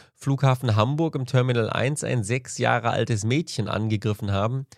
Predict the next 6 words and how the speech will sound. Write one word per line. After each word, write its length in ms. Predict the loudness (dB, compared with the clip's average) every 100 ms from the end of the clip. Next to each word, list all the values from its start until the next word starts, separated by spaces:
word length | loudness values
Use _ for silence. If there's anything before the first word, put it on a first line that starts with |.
| _ _ _
Deswegen 460 | -2 0 0 0 2
läuft 340 | 4 4 2
ein 140 | 0 0
Ermittlungsverfahren 1080 | 0 0 -2 -4 -2 -2 2 2 2 -2 -4 -12 _
wegen 220 | 0 0
Körperverletzung. 920 | 2 2 4 2 2 -2 -4 -8 -8